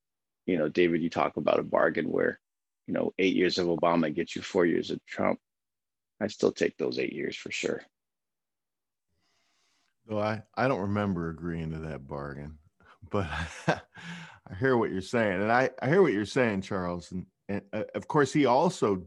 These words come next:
Speaker 2: does call on us to be smart and strong enough to be aware of the problems that we face and to tackle them. But humans as we are,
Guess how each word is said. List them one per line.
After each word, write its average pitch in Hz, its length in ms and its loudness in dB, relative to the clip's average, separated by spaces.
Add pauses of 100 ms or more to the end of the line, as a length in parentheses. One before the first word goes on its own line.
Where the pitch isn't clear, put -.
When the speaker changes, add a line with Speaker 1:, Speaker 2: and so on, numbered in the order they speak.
Speaker 2:
does 135 420 4
call 127 400 0
on 92 160 0
us 85 340 -4
to 104 140 -6
be 107 680 0 (360)
smart 113 680 2
and 101 160 -2
strong 107 440 2
enough 95 400 0 (720)
to - 100 -12
be 104 180 -2
aware 98 840 2
of 87 320 -4 (520)
the 98 80 -2
problems 90 760 0 (120)
that 87 160 -6
we 85 120 -6
face 82 540 -8 (180)
and 98 180 -4
to 90 100 -14
tackle 113 420 0
them. - 280 -16 (460)
But 80 240 -6 (240)
humans 98 540 0
as 85 240 -4
we 90 160 -4
are, 85 460 -2